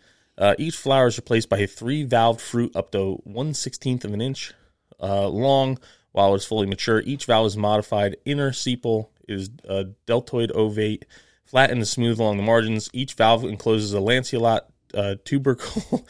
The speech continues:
<laughs> tubercle that is, uh, located along the upper half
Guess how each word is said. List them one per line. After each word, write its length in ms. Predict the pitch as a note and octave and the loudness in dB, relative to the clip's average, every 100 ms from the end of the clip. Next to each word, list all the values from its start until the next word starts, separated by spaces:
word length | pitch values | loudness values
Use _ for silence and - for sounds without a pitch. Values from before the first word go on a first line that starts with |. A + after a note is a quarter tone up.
| - | -16
<laughs> 160 | - G#2+ | -4 2
tubercle 500 | C3+ C#3 B2+ B2 - - - | 4 4 4 2 2 -8 -18
that 280 | - A2 A2+ | -6 2 4
is, 120 | A2+ G#2+ | 4 4
uh, 300 | G#2 G2+ G2+ | 4 4 2
located 540 | A2 A#2 A#2 A#2 A2 | 2 2 4 2 2
along 320 | G#2+ G#2+ G#2+ | 2 2 2
the 100 | G#2 | 0
upper 200 | A2 - | 0 2
half 280 | G#2 G#2 - | 4 4 2